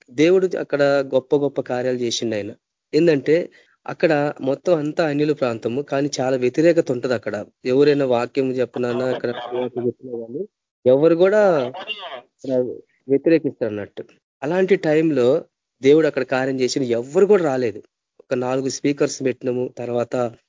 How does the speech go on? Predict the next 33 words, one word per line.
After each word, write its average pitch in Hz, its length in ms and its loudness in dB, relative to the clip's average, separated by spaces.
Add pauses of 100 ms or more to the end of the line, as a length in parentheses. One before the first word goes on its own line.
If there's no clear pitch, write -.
(400)
ఆ 113 120 -10
గంభీరంగా 139 440 4
దేవుని 123 320 0
వాక్యం 117 300 -2
ప్రకటించను, 113 640 -8 (340)
కానీ 123 340 -2 (380)
వాళ్ళు 123 160 2
సాక్ష్యం 127 420 0
చెప్పటం, 123 520 -2 (260)
వాళ్ళ 120 140 0
ఫ్యామిలీస్ 123 480 -2
లో 131 40 0
ఉన్న 120 80 0
వాళ్ళందరూ 113 300 0
చూడటం, 117 500 -2
ఆయన 120 100 -2
చెప్తున్న, 120 380 -2 (640)
ఆ, 120 280 0 (100)
ఆయన, 127 260 4
ఆయన 127 160 -2
చెప్తున్న 131 360 0
సాక్ష్యం 117 440 -2
ఏంటంటే, 113 460 -2 (420)
ఆ, 123 300 6
ఈ, 135 160 2 (260)
ఆ, 123 380 0
దేవుని 147 400 6
కృప 139 260 -2
వల్ల 139 420 2
వీళ్ళంతా 123 400 -2
మాకు 131 160 0
పరిచయం 120 400 -2
అయినారు, 117 340 -2